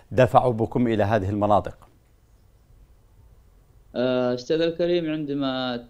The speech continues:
Speaker 2: تم التحرك من سلطنة عمان، تحركنا إلى مطار دبي ثم إلى موسكو. آه، توصلنا موسكو، تفاجأنا بأنه استقب-، تم استقبالنا ب-،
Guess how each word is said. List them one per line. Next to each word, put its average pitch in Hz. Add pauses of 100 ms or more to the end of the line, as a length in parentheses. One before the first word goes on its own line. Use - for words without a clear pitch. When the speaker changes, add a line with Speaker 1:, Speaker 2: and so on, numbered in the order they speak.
Speaker 2:
تم 127
التحرك 117
من 110
سلطنة 104
عمان، 123
تحركنا 104
إلى 101
مطار 101
دبي 120
ثم 104
إلى 98
موسكو. 139 (480)
آه، 113
توصلنا 131
موسكو، 135
تفاجأنا 147
بأنه 120
استقب-، 110
تم 120
استقبالنا 127
ب-، 110